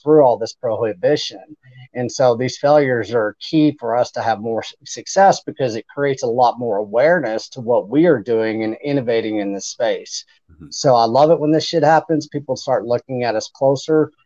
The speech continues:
Speaker 1: They start paying attention. Ranchers look at us closer because they're like,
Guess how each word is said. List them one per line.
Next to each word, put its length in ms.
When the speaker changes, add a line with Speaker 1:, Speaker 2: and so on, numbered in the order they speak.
Speaker 1:
They 80
start 260
paying 220
attention. 640
Ranchers 480
look 200
at 100
us 220
closer 640
because 300
they're 160
like, 260